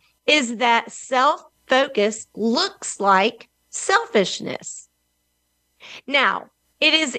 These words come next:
easy to associate self-focus with narcissism, right? We call people selfish. We see these selfish behaviors.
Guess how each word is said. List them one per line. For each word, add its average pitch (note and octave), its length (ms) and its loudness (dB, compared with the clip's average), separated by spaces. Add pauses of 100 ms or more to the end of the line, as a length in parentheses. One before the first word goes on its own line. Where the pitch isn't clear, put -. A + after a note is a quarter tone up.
easy D#4 640 2
to C4+ 280 -8
associate A3 1040 0 (320)
self-focus G3+ 920 0
with G3 300 2 (120)
narcissism, G3 1160 -2 (200)
right? F#3+ 360 2 (500)
We G3 140 -2
call A3+ 500 0
people A3+ 320 -4
selfish. F#3+ 640 2
We F3+ 160 -2
see C4 500 0
these G3 240 -2
selfish G3 580 2
behaviors. - 640 0